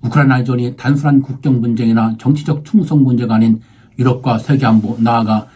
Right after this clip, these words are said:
미국의 전통 가치인 자유민주의 생존 그 자체가 걸린 문제라는 점을 보통 미국인들이 깨달으면서 전쟁에 대한 피로감이 예상 밖으로 적어지고 있다는 점이 밝혀지면서 자유민주주의와 미국이 쇠락하고 있다는 세간의 평가를 딛고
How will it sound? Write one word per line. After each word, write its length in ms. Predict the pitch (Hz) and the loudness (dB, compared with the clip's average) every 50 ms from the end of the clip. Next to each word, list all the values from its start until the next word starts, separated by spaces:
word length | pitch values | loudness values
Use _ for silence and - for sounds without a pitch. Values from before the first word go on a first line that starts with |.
| _ - - _ - | _ -20 -20 _ -4
미국의 360 | 120 135 139 160 151 156 143 | -2 0 0 0 0 -2 -2
전통 400 | - - 180 151 139 - 135 135 | 0 0 0 0 0 0 0 0
가치인 480 | 131 131 127 - - - 135 127 120 - | 0 0 -2 -4 -4 -2 0 0 0 -2
자유민주의 600 | - - 139 175 170 143 147 147 143 139 135 135 127 | -4 -4 -2 -2 0 2 2 2 4 4 2 2 2
생존 400 | - 143 143 135 135 131 135 135 | 0 0 0 0 2 2 2 0
그 160 | - 160 151 | 0 -4 -6
자체가 400 | - - 135 131 - 151 143 135 | -6 -6 -8 -6 -6 -6 -6 -4
걸린 320 | - - 127 127 123 113 | -4 -2 -2 0 0 0
문제라는 360 | 110 117 120 117 117 117 113 | -2 -2 -4 -4 -2 0 0
점을 300 | 110 117 110 113 110 110 - - - - - - _ _ - | 0 2 2 0 0 -2 -4 -10 -20 -20 -20 -20 _ _ -6
보통 440 | - 151 147 147 - 170 165 160 139 | -2 -2 -2 0 0 0 2 2 4
미국인들이 680 | 139 139 135 135 131 123 117 127 120 120 120 113 110 - _ _ _ | 4 4 4 4 4 2 2 0 -2 -2 -2 -4 -4 -6 _ _ _
깨달으면서 720 | - 175 131 135 131 120 113 110 107 - - 110 101 - - _ _ _ _ _ - | -6 -4 -2 0 2 2 2 2 0 0 -2 -4 -6 -6 -10 _ _ _ _ _ -10
전쟁에 400 | - 110 120 131 147 147 139 131 | -2 0 2 4 6 6 4 4
대한 260 | 135 135 135 127 117 | 2 2 0 0 -2
피로감이 480 | - 160 165 156 135 131 131 123 127 110 | -4 -4 -2 0 0 2 2 2 0 0
예상 300 | 104 113 160 160 156 147 | 0 0 0 0 0 -2
밖으로 340 | 147 143 - - 147 139 135 | -4 -6 -4 -4 -2 -2 -2
적어지고 400 | - - 131 131 127 120 113 113 | -2 -2 -2 0 0 -2 -2 -4
있다는 260 | 113 - 123 117 113 | -4 -4 -2 -2 -2
점이 220 | 117 110 113 110 | -2 -2 -4 -4
밝혀지면서 760 | 110 113 110 - 120 110 110 110 107 104 98 - 117 101 - - - _ _ _ _ - | -4 -6 -6 -6 -4 -4 -2 0 0 0 0 -2 -4 -4 -6 -8 -16 _ _ _ _ -10
자유민주주의와 760 | - 110 117 120 113 107 113 110 104 104 104 110 110 107 104 | -4 -2 0 0 2 4 4 2 2 2 0 -2 0 0 0
미국이 380 | 98 98 139 160 160 147 151 135 | 0 2 2 2 4 2 2 0
쇠락하고 420 | - - 185 175 - - 147 135 | 0 -2 -6 -6 -4 -4 -4 -2
있다는 380 | 131 123 - 139 131 123 120 - - - _ _ _ | -2 -4 -2 -2 -2 -2 -2 -4 -8 -18 _ _ _
세간의 420 | - - 202 190 196 180 156 143 | -8 -6 -4 -2 0 0 -2 -2
평가를 380 | 143 - 214 156 - 151 131 120 | -2 -2 -4 -2 0 -2 -2 -2
딛고 420 | - - - - 139 123 107 - | -4 -6 -6 -2 -2 -2 -2 -4